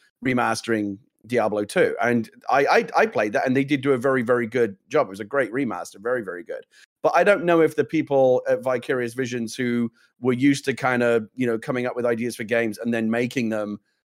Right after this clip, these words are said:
are gonna be as excited about the idea of Blizzard saying to them, "Here, remake this, you know, now, now, now go do that," and essentially just being, like, work for hire, you know, or just being told what to do next by, by, you know, their, by, by the,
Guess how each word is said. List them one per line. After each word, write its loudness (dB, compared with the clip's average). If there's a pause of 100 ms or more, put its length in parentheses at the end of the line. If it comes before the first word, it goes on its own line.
are 2
gonna 0
be 0
as -2
excited 0
about 0
the 0
idea 0
of -4
Blizzard -4
saying -2
to -10
them, -4
"Here, -4 (240)
remake -2
this, -4
you -6
know, -4
now, -2
now, -2
now 0
go 0
do -4
that," -2
and -4
essentially -6
just -10
being, -2
like, -6 (340)
work 2
for 2
hire, 2 (140)
you -8
know, -4
or -4
just -14
being -4
told 0
what -4
to -14
do -4
next -8
by, 0 (140)
by, -2
you -4
know, -4
their, -4 (400)
by, -4
by -4
the, -6